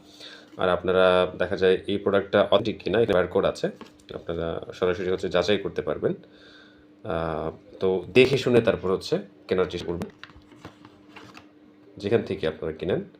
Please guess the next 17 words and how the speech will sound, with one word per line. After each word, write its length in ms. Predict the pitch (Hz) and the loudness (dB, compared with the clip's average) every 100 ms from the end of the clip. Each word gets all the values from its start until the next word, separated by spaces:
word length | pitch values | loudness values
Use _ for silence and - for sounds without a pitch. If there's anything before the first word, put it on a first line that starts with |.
| - - - - - | -20 -20 -20 -16 -2
ইউএসএ 400 | 98 95 - 95 | 2 2 4 2
এর 140 | 90 87 | 2 0
ইয়ে 140 | 92 | -2
থাকে, 200 | 87 80 | -2 -4
আহ, 1400 | - - - - - - - - - - _ - - - | -8 -14 -20 -20 -20 -20 -20 -20 -20 -20 _ -10 -6 -4
মানে 200 | 87 - | -4 0
এত 200 | 95 98 | 0 0
পরিমাণ 320 | 110 120 123 | 0 2 2
হচ্ছে 160 | 120 120 | 2 2
নকল 280 | 90 87 95 | 2 0 -2
প্রোডাক্ট 300 | 92 95 - | 0 0 2
বাজে 240 | 80 156 | 2 2
যে 80 | 95 | 0
আপনি 120 | 87 | 0
চায়না 440 | - 87 90 92 | 2 2 4 2
আর 100 | 92 | 0
হচ্ছে, 520 | 95 - 98 95 90 | -2 -4 0 2 2